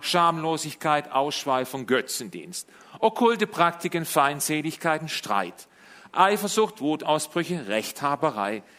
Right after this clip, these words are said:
Zerwürfnisse, Spaltungen, Neid, Trunkenheit, Fressgier und noch vieles andere.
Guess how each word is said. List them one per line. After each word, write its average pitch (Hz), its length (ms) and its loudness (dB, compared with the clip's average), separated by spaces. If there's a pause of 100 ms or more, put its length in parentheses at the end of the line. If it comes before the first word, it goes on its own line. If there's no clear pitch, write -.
(160)
Zerwürfnisse, 180 760 2
Spaltungen, 160 720 2
Neid, 147 440 0
Trunkenheit, 120 600 -2
Fressgier 196 960 0 (480)
und 208 420 4
noch 156 340 4
vieles 143 840 0 (100)
andere. 117 720 2